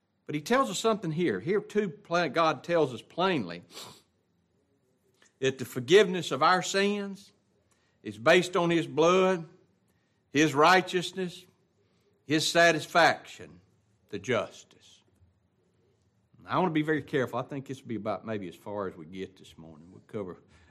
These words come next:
one verse and <laughs> come back and get the rest of them next week. I want to make this as clear as I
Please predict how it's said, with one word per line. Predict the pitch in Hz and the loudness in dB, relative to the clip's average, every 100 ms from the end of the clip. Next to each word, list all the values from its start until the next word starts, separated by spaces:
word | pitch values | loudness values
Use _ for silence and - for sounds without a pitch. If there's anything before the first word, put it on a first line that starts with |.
| _ | _
one | 87 101 - | -16 -14 -14
verse | 101 92 92 113 | -14 -14 -16 -16
and | 107 | -14
<laughs> | |
come | 123 110 | -10 -10
back | 98 | -10
and | 110 | -8
get | 120 - | -10 -10
the | |
rest | 113 110 - - | -12 -12 -14 -14
of | 113 | -14
them | 98 110 | -12 -14
next | - - - | -14 -20 -20
week. | - - - _ _ _ _ _ _ _ _ | -20 -20 -20 _ _ _ _ _ _ _ _
I | 107 | -6
want | 123 | -2
to | |
make | 120 120 117 | 0 -2 -2
this | 123 - | -4 -4
as | 98 | -10
clear | - 131 117 104 | -10 -4 -2 -2
as | 104 | -6
I | 101 | -12